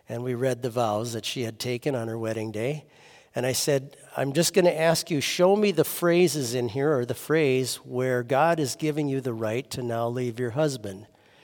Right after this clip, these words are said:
And she sta-, sat and stared at it for about two minutes, quiet. And she finally said,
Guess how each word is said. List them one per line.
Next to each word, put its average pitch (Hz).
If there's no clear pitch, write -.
And 113
she 135
sta-, 135
sat 139
and 131
stared 143
at 117
it 113
for 127
about 113
two 147
minutes, 120
quiet. 120
And 117
she 117
finally 135
said, 113